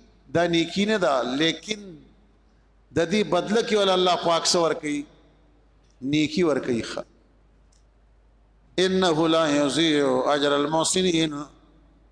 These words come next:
یقیناً الله پاک نه بربادوي ثواب د ښایسته عمل کوونکو۔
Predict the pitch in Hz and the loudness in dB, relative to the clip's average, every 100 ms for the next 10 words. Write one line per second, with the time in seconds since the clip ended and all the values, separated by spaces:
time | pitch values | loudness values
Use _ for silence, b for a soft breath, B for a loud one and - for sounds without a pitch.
0 | _ _ _ _ _ _ _ _ _ _ | _ _ _ _ _ _ _ _ _ _
1 | _ _ _ _ _ - 180 180 180 170 | _ _ _ _ _ -4 -2 0 0 2
2 | 160 156 147 143 165 156 147 147 147 147 | 0 0 -2 0 -2 0 0 0 0 0
3 | 139 147 165 180 160 156 139 - 160 151 | 0 0 0 0 -4 -6 -6 -2 0 0
4 | 147 147 143 147 147 139 127 | -2 -4 -4 -6 -8 -10 -16